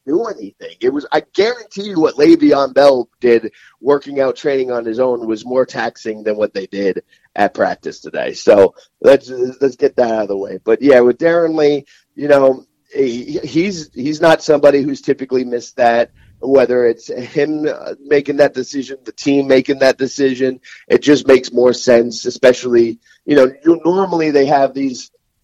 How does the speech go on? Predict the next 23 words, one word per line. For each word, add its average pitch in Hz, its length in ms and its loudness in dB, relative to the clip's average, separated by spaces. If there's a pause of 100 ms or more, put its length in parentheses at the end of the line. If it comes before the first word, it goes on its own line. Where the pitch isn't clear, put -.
mini 143 180 2
camps 127 560 0 (220)
after 147 400 0
the 110 100 -12
draft. 95 640 -12 (240)
So, 127 480 2
uh, 123 400 -2
like, 120 240 -2 (240)
that's 135 320 0
what 131 140 0
happened 123 320 -4
with 113 200 -10
Calvin 117 340 0
Pryor. 139 420 0
They 120 120 -6
drafted 127 380 -8
Jamal 110 380 -8
Adams. 131 400 -2 (260)
Calvin 113 300 -4
Pryor 107 320 -2
didn't 104 240 -8
show 101 260 -6
up. 127 300 2